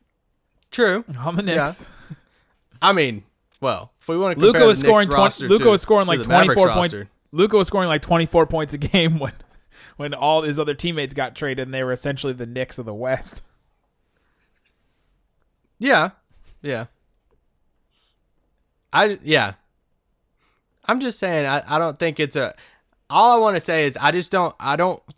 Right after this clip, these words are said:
Speaker 1: I don't want everybody to view Porzingis as a Robin, as a, he is just a sidekick to Luka. I think that they are,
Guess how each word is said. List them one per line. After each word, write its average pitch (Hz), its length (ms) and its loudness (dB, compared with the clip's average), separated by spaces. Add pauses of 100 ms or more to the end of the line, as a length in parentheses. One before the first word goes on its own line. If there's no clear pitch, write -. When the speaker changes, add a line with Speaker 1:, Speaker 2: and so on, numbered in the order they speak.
(140)
Speaker 1:
I 147 100 0
don't 180 160 -2
want 180 160 -2
everybody 147 540 -2 (400)
to 143 120 -2
view 135 260 -4
Porzingis 127 600 -6
as 120 280 -6
a 113 60 -4
Robin, 98 520 -8 (160)
as 120 280 -6
a, 110 440 -8 (720)
he 135 240 -6
is 127 200 -6
just 135 260 -6
a 113 60 -12
sidekick 123 760 -4
to 113 100 -10
Luka. 104 480 -10 (240)
I 131 160 -2
think 131 280 -8
that 117 280 -6
they 120 180 -2
are, 110 260 -6